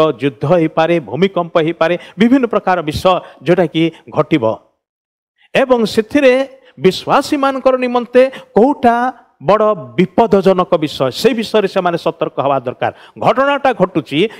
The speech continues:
କିନ୍ତୁ କୋଉ ବିଷୟରେ ସେମାନେ ସତର୍କ ହବା ଦରକାର, ସେ କଥା ପ୍ରଭୁ ଯୀଶୁ କହିଛନ୍ତି। ସେଇଟା ହଉଛି ଗୋଟିଏ, ଏଇ ପ୍ରତିଟି ସିଗ୍ନାଲରେ ଗୋଟେ ଗୋଟେ।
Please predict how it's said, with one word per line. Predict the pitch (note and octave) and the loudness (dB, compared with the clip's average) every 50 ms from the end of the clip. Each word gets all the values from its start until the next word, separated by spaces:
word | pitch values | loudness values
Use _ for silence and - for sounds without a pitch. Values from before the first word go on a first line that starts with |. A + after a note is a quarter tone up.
| _ | _
କିନ୍ତୁ | - A3 F#3 - G3+ F#3+ | -2 -2 0 0 -2 0
କୋଉ | - A3 C4 D4 | 2 2 2 2
ବିଷୟରେ | B3+ A#3+ - - A3 G#3+ F#3+ F3 | 0 -4 -2 0 0 0 0 -2
ସେମାନେ | - F#3+ F3 F3 E3+ E3 | -4 -4 -4 -2 -4 -4
ସତର୍କ | - - F3+ - F#3+ F3+ - - | -4 -6 -4 -2 -2 -4 -2 -2
ହବା | D3+ C#3+ D#3+ D#3 | -2 0 0 0
ଦରକାର, | D3 D3 D3+ C#3 - D#3+ D3 - - - - _ | 0 0 -4 -2 -2 -4 -4 -4 -6 -14 -20 _
ସେ | - - - F3 | -14 -2 -2 -2
କଥା | E3+ - D3+ - - D3+ | 0 0 -6 -4 -2 -4
ପ୍ରଭୁ | - - C#3+ B2 C3 | -2 -2 -6 -6 -6
ଯୀଶୁ | C3 B2 - - - | -10 -10 -10 -10 -4
କହିଛନ୍ତି। | - C3+ B2+ - C#3+ C#3 - | -4 -4 -4 -4 -10 -8 -4
ସେଇଟା | E3+ E3+ F3 | -2 0 0
ହଉଛି | E3 D3+ - D3+ | -2 -2 -4 -6
ଗୋଟିଏ, | B2 C3 B2+ - - B2+ G2 - _ _ _ _ _ _ - | -6 -6 -6 -4 -4 -6 -6 -6 _ _ _ _ _ _ -2
ଏଇ | D#3 | -2
ପ୍ରତିଟି | D#3 - D3 D3 - - D#3 E3+ E3 | -2 0 -2 -2 -2 -2 -6 -6 -8
ସିଗ୍ନାଲରେ | C#3 - D#3+ C3+ C3 C#3+ E3+ F#3 F#3 F3+ F#3 F3 | -8 -8 -10 -10 -4 -4 -4 -4 -2 -4 -4 -4
ଗୋଟେ | C3+ B2 - B2+ | -6 -6 -6 -8
ଗୋଟେ। | A#2 A#2 - - | -8 -8 -10 -12